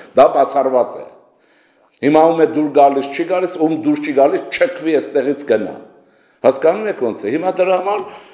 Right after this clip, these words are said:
հոգան չեն իրեն, ասեն, «Լավ, ետ ունենք, սեփականություն եք կողոպտել, երեխա եք վաճառել, թե չեք արել, այս բոլորը ձեզ նվեր, նարկա-,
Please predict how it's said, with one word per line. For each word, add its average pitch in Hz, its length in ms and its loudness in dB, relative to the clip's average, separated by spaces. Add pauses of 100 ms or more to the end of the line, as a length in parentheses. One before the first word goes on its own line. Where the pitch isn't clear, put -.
հոգան 160 420 4
չեն 214 280 -6
իրեն, 330 260 -4 (120)
ասեն, 147 380 -4
«Լավ, 123 380 0
ետ 143 320 -2
ունենք, 139 400 -6 (300)
սեփականություն 135 920 -2
եք 127 140 -8
կողոպտել, 139 720 0 (320)
երեխա 139 520 2
եք 135 220 2
վաճառել, 131 880 2
թե 139 220 -2
չեք 139 360 -4
արել, 143 380 2
այս 139 160 -2
բոլորը 143 460 -2
ձեզ 135 340 -2 (200)
նվեր, 123 360 2
նարկա-, 127 400 2